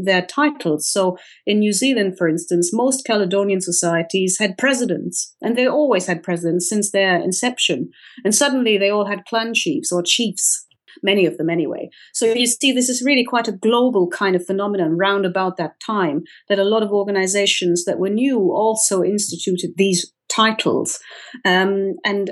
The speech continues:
again, I think it's just purely because it was perceived to be the most Scottish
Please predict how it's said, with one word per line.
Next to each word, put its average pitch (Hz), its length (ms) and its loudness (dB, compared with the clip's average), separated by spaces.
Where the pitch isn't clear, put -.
again, 247 260 0
I 202 140 2
think 214 260 -2
it's - 200 -4
just - 360 -2
purely 240 380 2
because 208 320 -2
it - 80 2
was 185 140 0
perceived 220 580 0
to 202 80 0
be 202 180 2
the 190 120 2
most 185 420 0
Scottish - 560 -2